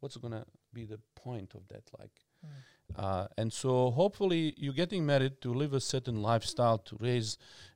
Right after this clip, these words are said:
Speaker 1: to be part of the community, to build something that is great, greater than both of you together. Okay,
Speaker 2: Mm-hmm.
Speaker 1: and so, uh, part of that is uh, you establishing yourself, you, uh,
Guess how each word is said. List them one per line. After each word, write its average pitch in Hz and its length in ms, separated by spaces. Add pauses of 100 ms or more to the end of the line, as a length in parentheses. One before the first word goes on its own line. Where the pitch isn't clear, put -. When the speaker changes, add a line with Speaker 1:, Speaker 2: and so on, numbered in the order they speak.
Speaker 1:
to - 80
be 127 160
part 120 420
of 107 60
the 107 80
community, 107 500
to - 120
build 107 260
something 107 400
that 98 220
is 95 80
great, 104 300 (360)
greater 120 360
than 104 240
both 98 260
of - 160
you 101 80
together. - 320 (260)
Okay, 131 160
Speaker 2:
Mm-hmm. 139 140 (480)
Speaker 1:
and 131 180
so, 151 480 (480)
uh, 117 140 (500)
part 196 380
of 113 240
that 135 300 (180)
is 123 500 (560)
uh, 104 480 (160)
you 113 180
establishing 123 600
yourself, 120 580
you, 101 560
uh, 98 500